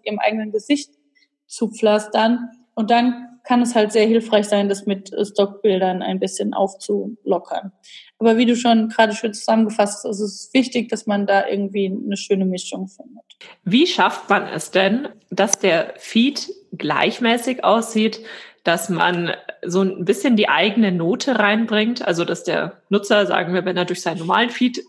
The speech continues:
Speaker 2: scrollt, dass er erkennt, wenn er das Bild sieht, das Bild gehört zu mir. Und
Speaker 1: Mhm.
Speaker 2: da trotzdem noch ein bisschen die Professionalität auch darstellt. Also wie schafft man das, das alles unter einen Hut zu bringen und das wirklich gleichmäßig hinzubringen? Und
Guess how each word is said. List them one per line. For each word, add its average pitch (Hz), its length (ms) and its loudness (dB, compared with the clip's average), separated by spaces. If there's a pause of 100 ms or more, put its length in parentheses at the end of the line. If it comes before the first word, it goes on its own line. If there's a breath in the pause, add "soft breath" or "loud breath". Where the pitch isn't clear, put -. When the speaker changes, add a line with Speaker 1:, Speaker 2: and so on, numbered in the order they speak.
Speaker 2:
scrollt, 202 440 2
dass 185 100 0
er 180 240 0
erkennt, 196 440 -2
wenn 214 100 2
er 202 60 2
das 196 180 -4
Bild 202 200 2
sieht, 202 220 -6
das - 180 -10
Bild 180 240 2
gehört 175 320 0
zu 185 120 -6
mir. 202 380 2 (760 loud breath)
Und 208 360 4
Speaker 1:
Mhm. - 140 -8
Speaker 2:
da 190 120 2
trotzdem 226 520 0
noch 214 200 0
ein 202 60 0
bisschen 196 280 2
die 190 80 0
Professionalität 180 1400 0
auch - 260 -4
darstellt. - 680 -8 (280 loud breath)
Also 185 240 0
wie 311 120 6
schafft 320 320 0
man 226 160 2
das, 202 220 0 (100)
das - 200 -6
alles 247 260 2
unter 214 220 0
einen 180 260 0
Hut 247 160 0
zu - 160 -12
bringen 202 540 0
und 165 480 -2 (400)
das - 200 -2
wirklich 220 380 0
gleichmäßig - 760 0
hinzubringen? 190 520 -12 (240 loud breath)
Und - 320 2